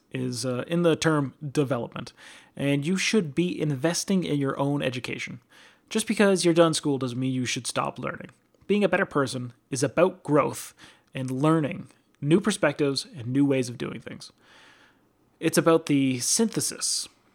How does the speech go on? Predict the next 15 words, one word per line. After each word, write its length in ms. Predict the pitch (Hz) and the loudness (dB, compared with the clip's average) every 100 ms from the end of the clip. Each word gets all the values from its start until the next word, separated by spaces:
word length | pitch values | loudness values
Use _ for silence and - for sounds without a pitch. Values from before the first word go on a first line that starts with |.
| _ _ - | _ _ -2
of 340 | 147 143 127 | 0 2 0
the 180 | 139 131 | -2 -2
creation 760 | - - 156 156 147 - 135 | -4 -2 2 4 2 0 -6
of 100 | 147 | -6
something 360 | - 147 143 131 | -2 -2 -2 -2
new, 320 | 135 117 - - _ _ _ | -2 -4 -8 -18 _ _ _
right? 240 | - 131 - _ | -6 -4 -4 _
So 380 | - - 135 135 | -8 -2 0 0
synthesis 480 | - 214 208 196 170 | 0 0 2 2 2
is 180 | 156 131 | 2 0
you 340 | 143 180 165 127 | 0 2 2 2
taking 360 | 151 160 147 131 | 0 0 0 -2
down, 400 | 127 123 127 - | -4 -4 -6 -6
or 120 | 120 | -8
taking 460 | 113 160 151 131 | -4 -4 -4 -6